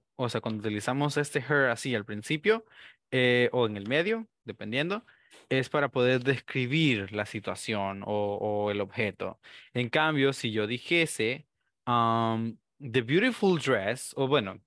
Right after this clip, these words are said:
no, así no, porque si solo decimos "the beautiful dress", no estamos dando suficiente información.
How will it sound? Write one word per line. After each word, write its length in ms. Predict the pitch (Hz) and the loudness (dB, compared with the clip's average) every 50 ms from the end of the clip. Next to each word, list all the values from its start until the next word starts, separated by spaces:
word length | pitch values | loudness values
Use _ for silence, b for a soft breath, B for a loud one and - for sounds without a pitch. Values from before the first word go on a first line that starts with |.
| _ - | _ -10
no, 360 | 127 131 151 170 185 170 151 - | -6 -2 -2 -2 -2 -2 -2 -4
así 220 | 151 - - 185 | -4 0 0 0
no, 200 | 170 156 117 98 | 2 2 0 0
porque 260 | - 117 117 - 123 110 | -2 -6 -4 -2 -2 -2
si 200 | - 127 117 110 | 0 -2 -2 -4
solo 380 | - - - - 135 143 147 147 | -4 -10 -6 -4 0 0 2 2
decimos 340 | 143 135 156 151 151 147 | 0 0 -2 -2 -4 -2
"the 60 | 139 135 | -4 -2
beautiful 380 | 131 139 139 135 - 135 131 123 | -2 -4 -4 -4 -4 -6 -4 0
dress", 280 | 135 147 160 165 - B B B B B B B B | 0 0 0 -2 -6 B B B B B B B B
no 100 | 131 143 | 0 0
estamos 300 | 143 - 151 147 147 135 | 2 2 0 0 2 0
dando 200 | 139 139 139 139 | 2 0 0 0
suficiente 460 | - 135 113 120 117 113 120 120 123 | -2 -4 -6 -4 -4 -4 -2 -2 -4
información. 680 | 123 120 123 107 101 104 104 - 156 151 123 98 - | -2 -2 -4 -2 -2 -4 -2 0 2 2 2 0 -4